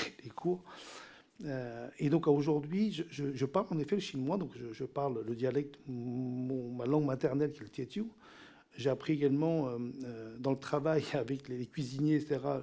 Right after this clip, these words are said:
le manda-, le, le cantonais, pardon, et, et puis le mandarin, euh, également dans le travail. Donc, euh, ça me permet, en fait, de pouvoir converser, euh, mais, mais aujourd'hui, je, je, je ne lis pas, je n'écris pas,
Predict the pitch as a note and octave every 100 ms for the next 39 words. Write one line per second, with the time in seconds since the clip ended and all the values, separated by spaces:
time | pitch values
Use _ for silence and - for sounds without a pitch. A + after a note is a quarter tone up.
0 | B2 A#2+ B2 B2 B2+ C3+ B2+ A2+ A2+ D3
1 | C#3 C3+ G#3 E3 B2 G3 - - - -
2 | - - C#3 A2+ G#2 D3+ C3+ B2 A#2 B2
3 | F#3 - - B2+ A#2+ A#2 A#2 A#2+ C3 D#3
4 | C#3 C3 - A#2 A2 - - - B2+ -
5 | - - - - C#3+ D#3+ D#3 E3+ E3+ C3
6 | D#3 D3+ B2 D3 D3 - E3+ E3 - F#3
7 | - - - - - B2 B2 A#2+ B2+ -
8 | - - - C#3+ C#3+ D3 C3+ C3 C#3+ C3
9 | C3+ C3 F3 D#3 B2 C#3+ A#2 C3 C3+ C#3+
10 | E3+ D3 C3 B2 C3+ - D3+